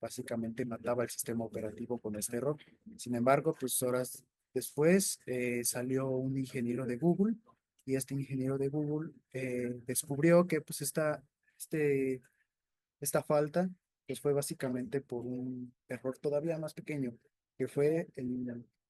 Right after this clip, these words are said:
no inicializar variables. Eh, aunque parece un poquito o bastante absurdo que fuera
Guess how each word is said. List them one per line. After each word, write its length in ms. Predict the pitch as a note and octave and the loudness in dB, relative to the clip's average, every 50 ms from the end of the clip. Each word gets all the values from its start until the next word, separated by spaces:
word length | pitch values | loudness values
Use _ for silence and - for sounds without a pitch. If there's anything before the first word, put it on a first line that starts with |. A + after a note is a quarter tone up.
| _ | _
no 200 | - C#3 C#3+ D3+ | -4 -2 0 0
inicializar 640 | D3+ D3 C#3 C3 - C3+ A#2+ A#2+ A#2+ - C3 B2 C3 | 2 0 0 -2 -2 -2 -4 -4 -4 -6 -6 -4 -4
variables. 580 | B2+ B2+ A#2 A#2 A#2 A2 G#2+ A2 G#2 - - - _ _ _ _ _ - - _ _ _ - | -4 -2 -2 0 -2 -2 -2 -4 -10 -10 -12 -16 _ _ _ _ _ -20 -20 _ _ _ -6
Eh, 400 | B2 A#2+ A#2+ A#2+ A#2 A2+ A#2 - - _ _ _ _ _ | -4 -2 -2 -2 -2 -4 -8 -10 -14 _ _ _ _ _
aunque 280 | C3 C3 B2+ A#2 - B2+ | -8 -8 -6 -6 -8 -4
parece 680 | - B2+ B2 C3 C#3 - D#3 D3+ D3 C#3+ C#3+ C3+ C3 _ _ _ | -4 -2 -2 -2 -4 -4 -4 -4 -2 -2 -2 -4 -6 _ _ _
un 80 | - C3 | -20 -12
poquito 600 | _ C#3 C#3 - C3+ - C#3+ C#3 C3+ C3 C3 C#3 C3+ - _ _ _ _ _ _ | _ -10 -10 -10 -6 -4 -2 -2 -2 -2 -4 -6 -10 -14 _ _ _ _ _ _
o 80 | C3+ A#2+ | -8 -4
bastante 480 | - - - - - C#3+ D3 C3 - | -2 -2 -2 -2 -4 -4 -4 -2 -4
absurdo 520 | D3 C#3 - - - C#3+ C3+ C3+ C#3 C3+ B2 | -6 -6 -6 -6 -4 -4 -2 -2 -4 -4 -6
que 280 | B2 B2 A#2+ A#2 A#2 A#2+ - _ _ _ _ _ | -6 -8 -6 -6 -6 -8 -12 _ _ _ _ _
fuera 360 | C#3+ C3+ C3+ C#3 C#3 C3+ | -4 -2 0 0 -2 -2